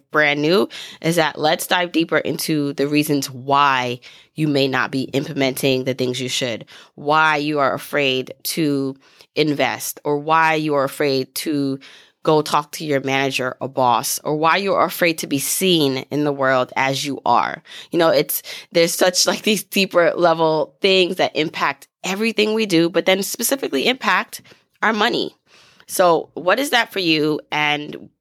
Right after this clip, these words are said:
you know, I hope that we can figure that, that out together and that you realize, though, that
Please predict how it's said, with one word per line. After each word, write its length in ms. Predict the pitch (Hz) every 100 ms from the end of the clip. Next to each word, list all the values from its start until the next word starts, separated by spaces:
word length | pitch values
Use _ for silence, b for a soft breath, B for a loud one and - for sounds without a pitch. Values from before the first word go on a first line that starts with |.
| -
you 100 | 170
know, 220 | 58 57
I 100 | -
hope 280 | 190 185 180
that 300 | 165 156 143
we 120 | 160
can 260 | 160 160 156
figure 260 | 156 170
that, 260 | 156 151 147 _ _
that 200 | - 160
out 200 | 160 156
together 440 | - 175 170 - 392 - b b b b b
and 400 | - 160 156 160
that 260 | 151 143 -
you 160 | 160 175
realize, 640 | 196 220 170 123 117 151
though, 400 | 139 131 123 127 b b b b -
that 380 | 165 147 135 -